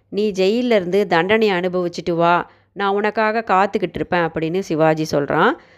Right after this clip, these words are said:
சிவாஜி காத்துக்கிட்டு இருக்கான். ராதாவுடைய அந்த குடிசையில வந்து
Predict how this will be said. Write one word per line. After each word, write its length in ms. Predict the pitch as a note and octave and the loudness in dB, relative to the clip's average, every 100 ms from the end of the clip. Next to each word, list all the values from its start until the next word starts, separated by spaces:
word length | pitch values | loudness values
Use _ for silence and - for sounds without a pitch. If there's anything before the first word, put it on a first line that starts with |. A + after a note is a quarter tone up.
| _ | _
சிவாஜி 720 | - C4+ D4 D#4 G3+ G#3+ A#3 - | -4 0 2 2 0 -2 -4 -2
காத்துக்கிட்டு 560 | F#3+ G3+ G#3 G#3+ E3 | 0 0 0 -2 -4
இருக்கான். 320 | D#3+ - F#3+ C4 - - | -4 0 0 0 -4 0
ராதாவுடைய 640 | F3 A3+ C4 A#3 F3+ F3+ | 2 4 4 2 0 -2
அந்த 440 | F#3+ G#3+ E3 F3+ F3 | -2 -2 -4 -4 -6
குடிசையில 520 | F#3+ A#3 B3 A#3 G#3 F3+ | -6 -8 -6 -2 -2 -2
வந்து 480 | E3 E3 G#3 C#4 | -2 2 2 2